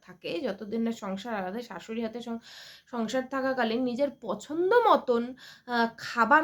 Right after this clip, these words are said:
খাওয়াটা, উম, সব মেয়েদের কপালে জোটে না। সেভেন্টি পার্সেন্ট মেয়েদের কপালেই জোটে না, থার্টি পার্সেন্ট মেয়েদের কপালে জোটে যায়। কারণ বলে না, উম, আঙুলের তো পা-, মানে একটা হাতের তো পাঁচটা আঙুল সমান হয় না।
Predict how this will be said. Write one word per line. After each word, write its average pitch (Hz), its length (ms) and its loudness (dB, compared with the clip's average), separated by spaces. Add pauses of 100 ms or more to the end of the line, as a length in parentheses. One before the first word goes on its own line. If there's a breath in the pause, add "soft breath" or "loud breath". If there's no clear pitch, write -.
খাওয়াটা, 247 680 4 (340 loud breath)
উম, 247 500 -4
সব 320 380 0
মেয়েদের 330 360 0
কপালে 320 380 0
জোটে 202 340 0
না। 131 220 -10 (380 loud breath)
সেভেন্টি 311 540 6
পার্সেন্ট 339 540 0
মেয়েদের 269 400 2
কপালেই 294 480 0
জোটে 202 280 -2
না, 165 120 -4
থার্টি 196 320 -10
পার্সেন্ট 330 460 -8
মেয়েদের 262 280 -2
কপালে 294 360 -4
জোটে 226 400 -4
যায়। 190 320 -2 (500 loud breath)
কারণ 240 500 -2 (260)
বলে 254 260 0
না, 269 100 -2
উম, 208 440 -2 (100)
আঙুলের 247 440 0
তো 254 260 -4
পা-, 214 280 -2
মানে 190 400 0
একটা 226 260 -8
হাতের 254 280 -4
তো 269 100 -6
পাঁচটা 254 380 -4
আঙুল 269 200 0
সমান 339 340 0
হয় 175 180 0
না। - 160 -12